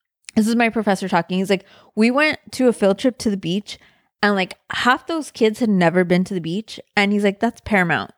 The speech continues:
He's like, "That's thirty minutes away from the beach." They had never in their life been to the beach, and they were amazed at that there was this big body, like, of water. There was sand between their toes,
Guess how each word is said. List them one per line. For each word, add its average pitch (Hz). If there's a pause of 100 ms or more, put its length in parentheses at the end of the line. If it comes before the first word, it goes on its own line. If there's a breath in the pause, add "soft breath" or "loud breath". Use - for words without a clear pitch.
He's 208
like, 202
"That's 233
thirty 208
minutes 180
away 175
from 175
the 160
beach." - (380 soft breath)
They 214
had 226
never 208 (340)
in 208
their 196
life 190
been 180
to 185
the 175
beach, 175
and 185
they 180
were 180
amazed 175 (540)
at 196
that 202
there 196
was 196
this 180
big 208
body, 208
like, 185
of 175
water. 233
There -
was 151
sand 254
between 214
their 180
toes, 220